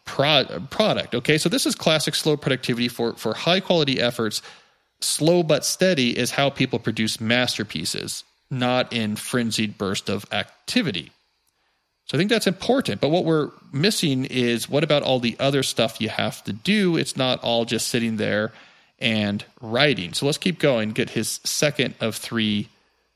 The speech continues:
observations. All right, second, there's a palpable shift in your experience of agency, of being in charge of your life. It's easy for a major project or a long to-do list to start to feel like an angry god you must ceaselessly placate,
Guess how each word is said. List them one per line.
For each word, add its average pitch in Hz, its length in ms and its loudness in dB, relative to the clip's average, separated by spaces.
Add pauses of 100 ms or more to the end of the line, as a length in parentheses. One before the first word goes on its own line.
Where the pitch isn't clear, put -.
(520)
observations. 104 760 -2
All - 120 0
right, - 140 0
second, - 360 0 (1400)
there's 139 220 4
a 143 120 4
palpable 190 600 2
shift - 380 0
in 135 80 0
your 127 140 4
experience 120 580 0
of 110 240 0
agency, 156 680 0 (680)
of 117 220 -2
being 160 340 2
in 147 180 0
charge 139 520 2
of 117 200 -2
your 113 200 0
life. 127 500 -2 (800)
It's - 200 -2
easy 202 280 2
for 165 180 4
a 131 60 6
major 147 400 2
project 143 500 2
or 123 80 4
a 117 80 2
long 131 280 2
to-do 131 280 0
list 120 240 0
to 113 80 -2
start 135 280 0
to 131 40 -2
feel 131 260 0
like 117 200 0
an 110 120 -2
angry 131 360 2
god 117 400 2
you 113 60 0
must 113 200 0
ceaselessly 139 640 0
placate, 123 580 0